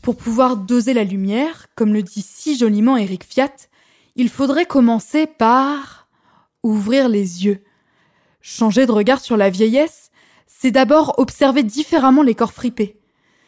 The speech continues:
C'est apprendre à admirer la beauté d'une chevelure blanche, à apprécier ce que les rides racontent d'un visage. Ou comme le dit Micheline,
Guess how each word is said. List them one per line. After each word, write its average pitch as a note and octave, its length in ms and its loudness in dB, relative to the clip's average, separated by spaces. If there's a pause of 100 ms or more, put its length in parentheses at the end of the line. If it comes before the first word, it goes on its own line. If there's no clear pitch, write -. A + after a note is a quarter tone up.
(180)
C'est - 280 -6
apprendre A#3+ 520 0
à G#3 200 0
admirer A3+ 440 2
la A3 140 2
beauté B3+ 400 0
d'une A3 220 0
chevelure A3+ 480 0
blanche, A#3+ 520 -2 (320)
à G#3 120 0
apprécier A3+ 400 -2
ce - 80 -16
que B3+ 100 0
les A#3+ 140 4
rides A3 520 0
racontent A3+ 360 2
d'un A3+ 160 4
visage. G3+ 500 0 (480)
Ou G#3 100 -6
comme C#4+ 280 2
le A3+ 80 4
dit F#3 160 -6
Micheline, B3+ 680 0